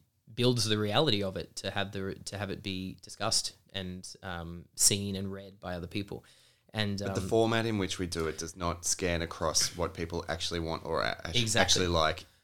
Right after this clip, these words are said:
Speaker 2: Universally.
Speaker 1: That's it.
Speaker 2: Yeah.
Speaker 1: And so, and, you know, it's easy for me, again, uh, this feels easy for me to talk about 'cause I'm the s-, you know, 'cause I'm a, I'm someone who likes to create things like performances and events and, um, weird and experimental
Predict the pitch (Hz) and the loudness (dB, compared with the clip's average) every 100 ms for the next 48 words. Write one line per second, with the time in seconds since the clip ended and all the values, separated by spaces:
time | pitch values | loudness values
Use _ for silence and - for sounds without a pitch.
0 | 120 110 107 95 82 - - - - 120 | -6 6 8 8 6 2 0 -6 -6 -2
1 | 113 - 95 82 90 123 117 120 113 - | 0 2 0 2 6 6 8 6 4 4
2 | 120 110 117 104 - 135 139 127 - 113 | 2 2 0 0 4 6 6 2 0 0
3 | 107 104 104 104 - 113 110 - - 117 | 0 -2 -4 -6 -4 0 0 -2 0 2
4 | 139 117 117 - 104 110 101 - - 104 | 4 4 2 2 -2 -2 -2 -4 -4 -4
5 | 101 98 - 139 104 98 - 101 98 92 | -2 -4 -2 0 0 -4 -8 -8 -6 -4
6 | 90 - - 101 104 98 101 98 92 90 | -4 -6 -6 -4 -2 -2 -4 -4 -6 -4
7 | - - 87 87 - _ _ _ _ _ | -4 -4 -6 -8 -12 _ _ _ _ _
8 | _ _ - - 107 101 95 - _ 95 | _ _ -12 -2 0 0 -2 -6 _ -10
9 | 95 95 - 92 76 - - - 98 92 | -8 -10 -12 -12 -12 -12 -16 -8 -6 -4
10 | - 98 95 101 95 90 82 - - 92 | -6 -8 -14 -20 -20 -14 -12 -10 -12 -14
11 | 87 87 82 - 90 82 80 90 _ _ | -18 -18 -18 -18 -20 -20 -20 -20 _ _
12 | _ 104 104 95 - 123 107 - - 101 | _ -20 -20 -18 -2 0 2 2 2 0
13 | 95 101 95 92 | -2 -4 -2 -4